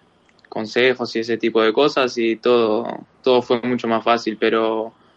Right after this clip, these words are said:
pero sí, sin duda que siempre salir de, de tu país es, es un poco complicado, y después adaptarte a lo que es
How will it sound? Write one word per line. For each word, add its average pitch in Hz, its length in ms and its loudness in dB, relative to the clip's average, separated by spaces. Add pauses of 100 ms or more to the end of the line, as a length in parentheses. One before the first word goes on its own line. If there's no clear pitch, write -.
(140)
pero 120 200 2
sí, 123 200 2
sin 113 200 -2
duda 113 260 2
que 110 540 0
siempre 117 360 0
salir 113 360 0
de, 113 260 2
de 113 160 -4
tu 120 140 -2
país 120 480 0
es, 110 420 -4 (320)
es 123 160 -4
un 117 80 -2
poco 123 200 2
complicado, 123 720 2
y 113 160 2
después 113 340 -2
adaptarte 120 460 0
a - 20 -2
lo 107 140 -4
que 110 260 -2
es - 260 -16